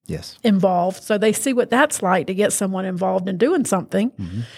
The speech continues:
Speaker 2: And then when they went to the nursing home, just them talking to the, to the
Speaker 1: Yeah.
Speaker 2: residents.
Speaker 1: Yes.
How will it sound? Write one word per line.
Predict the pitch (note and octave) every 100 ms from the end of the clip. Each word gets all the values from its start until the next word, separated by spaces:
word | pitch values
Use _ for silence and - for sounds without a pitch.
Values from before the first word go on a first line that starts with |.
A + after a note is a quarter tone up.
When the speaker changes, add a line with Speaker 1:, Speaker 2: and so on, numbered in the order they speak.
| - B3+
Speaker 2:
And | A#3+ A#3+
then | A#3+ A3+
when | A3
they | A3
went | A#3+ B3
to | G3+
the | G3
nursing | G3 F#3+ - F#3+
home, | F3+ F#3 E3+ F#3+
just | - C4+ - -
them | A3 G3
talking | - G3+ F#3 - F3+ F3 -
to | G3+
the, | F#3+ F#3 - _ _ _ _ _ -
to | G#3
the | F#3+
Speaker 1:
Yeah. |
Speaker 2:
residents. | E3 F3 D#3 D3 - -
Speaker 1:
Yes. | - -